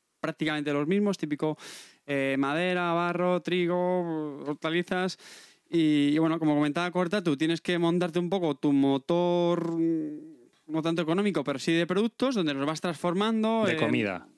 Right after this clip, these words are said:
Speaker 2: Te tienes que montar una máquina de comida, <laughs> ¿no? Algo así.
Speaker 1: No, pero no es tanto ya la,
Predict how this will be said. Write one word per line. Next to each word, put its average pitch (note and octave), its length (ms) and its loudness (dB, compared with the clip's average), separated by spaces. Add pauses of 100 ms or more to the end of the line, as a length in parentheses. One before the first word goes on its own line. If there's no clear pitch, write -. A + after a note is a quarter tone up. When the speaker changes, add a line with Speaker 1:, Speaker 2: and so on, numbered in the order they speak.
Speaker 2:
Te G#2 140 -6
tienes A#2 160 -2
que C3+ 100 -4
montar B2 240 0
una A#2+ 120 -2
máquina A#2+ 280 -2
de A2+ 80 -2
comida, F#2 340 -4
<laughs> - 300 -4
¿no? E3 140 -4
Algo A#2+ 160 -2
así. - 180 -2
Speaker 1:
No, C4 220 0
pero G3 200 -2
no G3 180 2
es B3+ 80 -4
tanto A3 220 0
ya F3+ 140 0
la, D3 800 -2